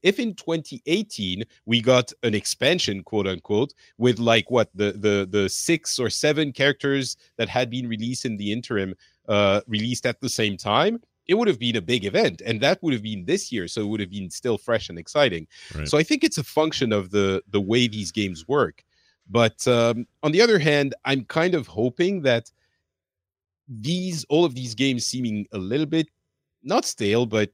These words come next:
Speaker 1: yeah, maybe stale is the right word, is a sign that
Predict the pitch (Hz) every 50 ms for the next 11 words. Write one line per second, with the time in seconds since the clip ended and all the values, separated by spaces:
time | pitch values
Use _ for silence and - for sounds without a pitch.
0 | _ _ - 151 98 85 92 - 240 202 185 190 202 - - - 110 98 92 87
1 | 80 - 95 87 82 82 80 _ 90 90 92 113 143 135 _ _ _ _ _ _
2 | _ _ _ _ _ _ _ _ _ _ _ 156 151 151 151 151 143 123 104 92
3 | - _ _ _ _ _ 151 143 - - - 143 156 160 151 151 151 147 139 135
4 | - 127 110 127 123 120 120 117 _ - -